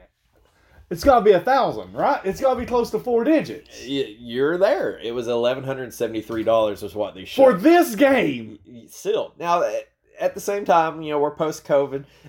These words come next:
Speaker 2: Uh, retro gaming's at its height. People are spending stupid amounts of money.
Speaker 1: That's true, but this game.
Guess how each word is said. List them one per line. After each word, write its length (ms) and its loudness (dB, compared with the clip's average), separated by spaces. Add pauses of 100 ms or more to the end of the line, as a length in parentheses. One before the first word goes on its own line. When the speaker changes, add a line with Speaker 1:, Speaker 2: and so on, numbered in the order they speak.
Speaker 2:
Uh, 320 2
retro 500 2
gaming's 680 -2
at 160 0
its 180 -4
height. 600 0
People 280 -4
are 60 -6
spending 340 -10
stupid 420 -8
amounts 340 -2
of 60 -8
money. 460 -4
Speaker 1:
That's 440 2
true, 380 4
but 260 2 (240)
this 320 4
game. 640 2